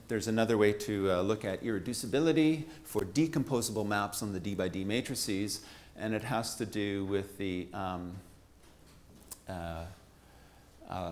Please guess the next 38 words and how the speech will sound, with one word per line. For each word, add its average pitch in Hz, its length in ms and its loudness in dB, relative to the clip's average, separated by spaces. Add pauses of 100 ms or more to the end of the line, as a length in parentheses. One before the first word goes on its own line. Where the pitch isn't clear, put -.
lack 110 400 6
of 113 140 -6
common 101 320 0
invariant 98 460 2
subspaces 107 800 0 (100)
among 95 320 -2
the, 90 120 -4 (180)
the 95 80 -4
Krauss - 380 -4
operators. 78 640 -8 (3000)
Okay. 120 400 -2 (280)
Um, 135 380 2 (1600)
and 135 240 2
there's 139 220 6
a 151 40 6
nice, 156 460 2
uh, 123 260 2
sort 120 260 0
of 113 100 2
dichotomy 127 560 2
here 113 260 0
that 107 160 0
doesn't 107 300 -2
appear 117 280 0
with 101 200 -2
matrices. 113 840 -2
Um, 104 500 -2
so 107 240 0
just 120 280 0
recall 117 380 4
that 110 140 4
if - 120 -6
we 113 80 2
take 156 260 4
a 135 80 6
positive 117 500 2
linear 107 300 0
map, 101 380 0